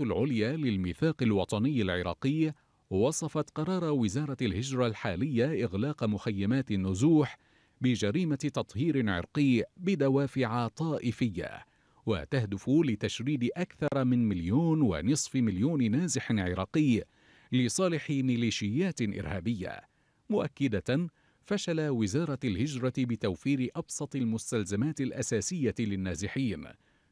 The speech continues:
في ظل تورطها بملفات فساد مالي وإداري،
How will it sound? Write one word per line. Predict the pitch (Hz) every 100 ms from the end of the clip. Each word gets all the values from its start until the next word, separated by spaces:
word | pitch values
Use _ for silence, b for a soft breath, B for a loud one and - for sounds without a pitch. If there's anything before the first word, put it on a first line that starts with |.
| _
في | 127
ظل | 87 117 120 104
تورطها | 110 90 95 156 143 117 113 95 b b b
بملفات | 202 175 151 139 - 131 160 139
فساد | - 104 170 165
مالي | 131 117 101 120 139 120 107
وإداري، | 98 104 113 95 95 123 76